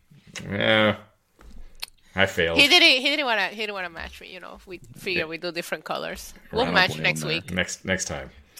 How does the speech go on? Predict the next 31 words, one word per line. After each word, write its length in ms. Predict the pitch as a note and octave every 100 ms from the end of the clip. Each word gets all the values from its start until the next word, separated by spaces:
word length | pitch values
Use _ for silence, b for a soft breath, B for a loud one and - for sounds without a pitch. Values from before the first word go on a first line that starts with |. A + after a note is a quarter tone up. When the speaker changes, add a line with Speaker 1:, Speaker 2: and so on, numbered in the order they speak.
| -
Speaker 3:
But 100 | F#3
to 100 | E3
your 100 | B3+
point 220 | G#3+ A3+
about 160 | C4+ A3
the 60 | E3+
T 200 | - D#3
V 140 | E3+
thing, 300 | F3+ A2+ F#2+ - b b -
I, 140 | G#2+ F3 D#3+
I'll 80 | D#3
give, 280 | F#3+ F#3+ -
um, 580 | C3+ A#2+ G#2+ G2 F2+ F2 - - -
I, 180 | - A#2+
I 80 | D3
don't 100 | E3
always 180 | D3 C3
like 80 | B2
to 80 |
do 80 | -
compare 480 | F#2 G#2+ A#2+ A#2+ G#2
'cause 220 | - F#2
they 240 | F#2 E2+ F#2
are 240 | G2 F#2+ - _
different 280 | G#2 - F2+
products 380 | - C3+ D#2+ D#2
in 100 | F2
a 40 | D#2+
way. 260 | D#2 E2 - _ _ -
But, 120 | C#3+
like, 180 | D#3+